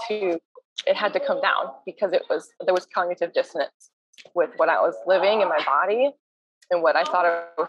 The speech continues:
supposed to believe. And so realigning that has really been a matter of, um, yeah, like, coming back to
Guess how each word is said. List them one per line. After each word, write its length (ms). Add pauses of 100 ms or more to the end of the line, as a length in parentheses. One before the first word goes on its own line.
supposed 360
to 80
believe. 480 (140)
And 140
so 360 (360)
realigning 580
that 200
has 260
really 200
been 140
a 100
matter 460
of, 300 (1160)
um, 180
yeah, 200
like, 240
coming 320
back 240 (160)
to 320